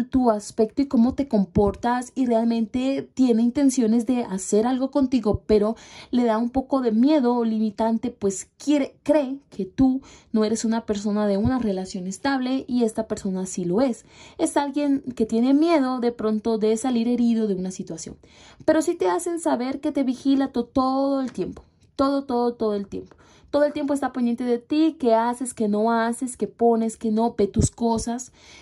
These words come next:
y, e intenta hacer lo mismo para que tú seas quien se comunique con él o con ella, pero no logra llenar o llamar tu atención. O viceversa, ¿no? Que tú intentes llamar la atención y no lo logras.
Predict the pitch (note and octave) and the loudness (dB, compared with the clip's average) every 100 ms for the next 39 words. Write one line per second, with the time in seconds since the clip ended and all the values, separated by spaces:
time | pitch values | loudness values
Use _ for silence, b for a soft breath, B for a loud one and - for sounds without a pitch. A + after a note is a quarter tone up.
0 | B C4 C#4 - B3+ B3 B3+ D4+ D#4 F4+ | B 2 2 0 0 2 2 0 0 -2
1 | F#4 G#3+ G#3 G3+ A3 A3 B3 B3 B3+ C4 | -2 0 0 -2 -4 -2 -2 0 0 -2
2 | A#3 G#3 - A3 - D#4 D#4 - B3 B3+ | -2 -4 -2 -4 0 2 2 0 -4 -4
3 | - A#3+ - A3 G#3 A#3+ D#4+ D#4+ F3+ E3+ | -6 -6 -4 -2 0 2 0 -2 -10 -10
4 | F3+ F3+ F#3 G3 G3 A3 A#3+ D4 A#3 F#3+ | -8 -4 -2 -4 -2 0 2 0 -2 -6
5 | F#3 _ G3 F#3 F#3 G#3 A#3 C4 C4 B3+ | -14 _ -2 -2 -2 -2 -2 -2 -4 -6
6 | A3 G3 F#3 F3+ F#3+ G#3 - F#3+ F3+ E3 | -6 -6 -6 -6 -4 -6 -6 -6 -6 -6
7 | E3 E3 - E3+ E3 D#3+ D#3 - A3 - | -8 -10 -8 -10 -10 -14 -14 -6 -6 -6
8 | - _ b b b b b b - _ | -16 _ b b b b b b -20 _
9 | _ _ _ - A3 A3 - C#4 D4 - | _ _ _ -4 -4 -4 2 4 4 2
10 | C4+ G#3+ F#3+ D#3+ F3+ E4 D4 F#3 - B3 | 2 0 -2 -6 -4 -6 -6 -8 -4 -2
11 | C#4+ C4 C4 B3 C4 A3+ G3+ A#3 A3 G#3+ | 0 0 -2 -4 -2 -2 -2 -2 -4 -2
12 | C4+ C4 F3+ F3 F#3 A#3 G#3+ F3 - - | 0 0 0 -2 0 2 0 -2 -12 -16